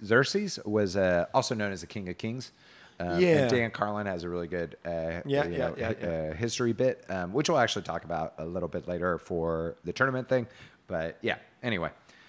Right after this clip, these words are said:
Speaker 1: When the lady saw the king, she went unto him and held his stirrup while he dismounted, which seems to be a power move. Like, a lot of people have
Speaker 2: Huh.
Speaker 1: done that in the story.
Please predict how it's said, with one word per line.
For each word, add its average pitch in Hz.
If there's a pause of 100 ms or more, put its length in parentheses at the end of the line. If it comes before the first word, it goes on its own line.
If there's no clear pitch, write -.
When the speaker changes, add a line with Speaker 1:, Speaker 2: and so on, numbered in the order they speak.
(100)
Speaker 1:
When 143
the 151
lady 220
saw -
the 147
king, 104
she 131
went 135
unto 131
him 90
and 98
held 117
his 110
stirrup 92
while 87
he 95
dismounted, 78 (280)
which 175
seems 294
to 285
be 202
a 127
power 95
move. 82
Like, 90
a 104
lot 127
of 131
people 120
have 80
Speaker 2:
Huh. 117
Speaker 1:
done 85
that 80
in 67
the 80
story. 180